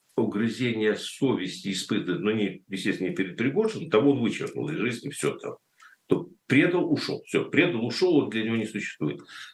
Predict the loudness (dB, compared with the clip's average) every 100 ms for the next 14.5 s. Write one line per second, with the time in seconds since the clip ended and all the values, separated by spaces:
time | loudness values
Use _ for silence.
0 | -2 4 6 4 2 0 -2 -2 -2 0
1 | 0 2 0 -2 2 4 2 0 2 4
2 | 4 2 2 4 2 2 0 -4 -2 0
3 | 0 0 -2 -10 _ _ _ _ _ _
4 | 0 2 2 2 2 2 0 2 2 2
5 | 2 -2 -4 -6 0 2 2 0 -2 0
6 | 0 0 -2 2 4 2 0 -4 -4 -4
7 | -4 -2 -2 -2 0 0 0 -4 -2 -4
8 | 0 -2 0 -2 -2 -2 0 0 0 2
9 | 0 0 -12 _ -20 -20 -4 4 4 4
10 | 2 0 0 0 2 4 4 4 2 0
11 | 0 -2 -4 0 0 0 0 -2 0 -2
12 | -2 -2 _ _ _ _ _ _ _ _
13 | -4 -2 0 0 2 0 2 0 2 4
14 | 4 2 -4 -16